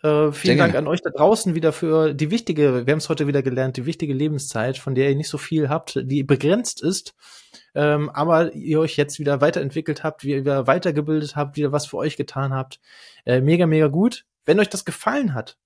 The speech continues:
Speaker 1: ja, auch dieses Format einfach, das ist sup-, sup-, super wichtig, finden wir jetzt beide. Aber wenn ihr das genauso seht, dann, äh, lasst uns das gerne wissen. Gebt eine, äh, fünf Sterne Rezension, wenn's euch wirklich sehr gut gefallen hat,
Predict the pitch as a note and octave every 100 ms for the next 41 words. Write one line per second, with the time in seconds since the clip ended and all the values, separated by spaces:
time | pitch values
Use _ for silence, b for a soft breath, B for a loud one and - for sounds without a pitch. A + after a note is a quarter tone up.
0 | - F3+ G3 - D3+ D3+ - D3 D3+ E3
1 | - C#3 C#3 C#3 - - B2+ C3+ B2+ -
2 | F3+ - E3 D#3 D#3 C#3 E3+ - E3 -
3 | - B B - E3 D3 B2+ G3 B2 -
4 | G#2+ A2 A#2 E3+ B B A#2+ C3 C#3 C#3
5 | - C3 C#3 A#2+ C3 C#3 C#3 B2+ C3 C3+
6 | A#2+ A2+ D3 - D#3 - C3+ C3 B2 C3+
7 | - C3+ E3 - F#3 - E3+ E3+ E3 D#3+
8 | D#3+ C#3+ C#3 C#3+ G3+ - A3+ G3 F#3+ -
9 | F3 E3+ D#3+ D3 - C#3+ D#3+ C#3+ - D3+
10 | C#3+ C#3+ - C#3+ D3 C#3 C#3